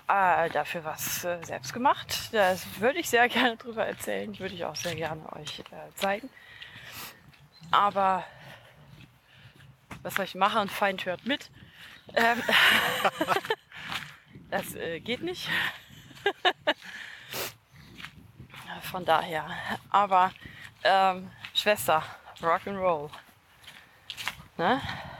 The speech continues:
Ist klar, das wird wild. Das haben wir ja schon gesagt. Ich freue mich sehr auf nächstes Wochenende, wo wir unsere Kisten austauschen.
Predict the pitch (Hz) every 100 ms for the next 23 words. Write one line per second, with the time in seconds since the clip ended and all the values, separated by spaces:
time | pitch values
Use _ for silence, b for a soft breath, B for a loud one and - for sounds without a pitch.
0 | B B B B 180 - - 185 143 -
1 | - 165 - - 180 180 180 151 - -
2 | - 156 - 175 170 - 180 165 160 -
3 | - - 214 220 - 208 214 - B B
4 | B - - 196 202 - 202 208 - 190
5 | 190 185 185 180 - 180 175 - 196 -
6 | 180 - 180 - 147 151